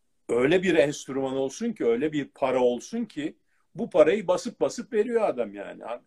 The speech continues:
Amerikan Merkez Bankası. Öyle bir enstrüman olsun ki buradaki arz kısıtlı olsun. E, var o enstrüman.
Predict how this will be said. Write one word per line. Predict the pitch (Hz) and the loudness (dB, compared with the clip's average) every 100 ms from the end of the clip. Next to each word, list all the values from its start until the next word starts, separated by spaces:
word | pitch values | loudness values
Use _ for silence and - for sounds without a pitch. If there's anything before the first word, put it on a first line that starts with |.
| - | -12
Amerikan | 117 120 110 117 110 | -10 -8 -8 -6 -6
Merkez | 101 98 - 87 87 | -6 -8 -10 -14 -14
Bankası. | 87 - - - _ _ _ _ - | -16 -18 -20 -20 _ _ _ _ 0
Öyle | 147 156 208 170 | 4 4 4 0
bir | 160 | 0
enstrüman | 143 139 - 135 139 131 | -2 -4 -8 -8 -6 -4
olsun | 135 135 - 254 | -4 -6 -6 -8
ki | 214 160 190 _ _ - | -6 -6 -6 _ _ -8
buradaki | 151 214 180 - 131 - | -4 -2 0 -2 -2 2
arz | 139 190 180 | 4 4 0
kısıtlı | - 160 156 - 156 | -10 -10 -10 -4 -2
olsun. | 123 - - - _ _ _ _ _ _ 202 | -2 -4 -14 -20 _ _ _ _ _ _ 2
E, | 208 214 226 208 | 4 4 2 0
var | 247 | 0
o | 226 170 | 0 -2
enstrüman. | 147 - - 127 143 233 | -6 -10 -16 -10 -8 -10